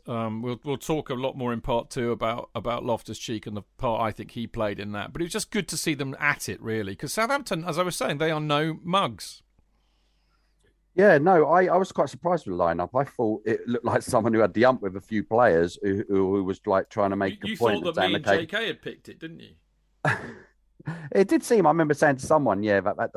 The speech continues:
Speaker 2: that, that seems funny," because if I can, if I can recall correctly, the only time those five have played together before was in the Cup. Uh, the second half of Juventus, obviously.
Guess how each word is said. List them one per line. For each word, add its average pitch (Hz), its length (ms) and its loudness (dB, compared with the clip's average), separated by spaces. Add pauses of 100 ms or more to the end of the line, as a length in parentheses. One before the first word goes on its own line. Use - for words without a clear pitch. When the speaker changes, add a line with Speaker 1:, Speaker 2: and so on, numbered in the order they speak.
(140)
Speaker 2:
that, 104 140 -2
that 98 180 -2
seems 107 220 -8
funny," 113 240 2
because 117 440 -2 (360)
if 120 80 -2
I 175 60 4
can, 151 240 -6
if 135 140 -4
I 185 60 0
can 151 140 0
recall 135 480 0
correctly, 135 360 0
the 104 100 0
only 139 140 2
time 127 200 0
those 113 200 -2
five 110 300 2
have 98 180 -12
played 120 200 -2
together 82 280 -4
before 104 280 -2
was 87 140 -6
in 85 80 -8
the 85 80 -6
Cup. 92 340 0 (960)
Uh, 98 480 6 (640)
the 90 80 -16
second 110 300 -4
half 95 180 2
of 87 80 -14
Juventus, 90 460 -6
obviously. 85 540 -6